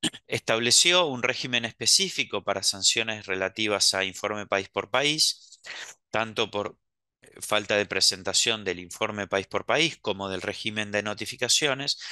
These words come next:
pero no tenemos un marco, eh, normativo específico para, o de sanciones específicas para la prese-, par-,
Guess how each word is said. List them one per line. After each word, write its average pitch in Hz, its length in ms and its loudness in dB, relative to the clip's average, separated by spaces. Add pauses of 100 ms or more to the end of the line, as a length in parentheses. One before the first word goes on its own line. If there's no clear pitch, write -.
(560)
pero 151 240 2
no 165 140 -4
tenemos 170 540 2
un 156 380 -6 (200)
marco, 135 720 0 (160)
eh, 110 400 0
normativo 117 520 0
específico 147 1080 0 (460)
para, 113 500 4 (260)
o 120 140 0
de 113 240 -2
sanciones 147 560 2
específicas 139 720 -2
para 107 220 2
la 104 160 0
prese-, - 400 2
par-, 104 280 -4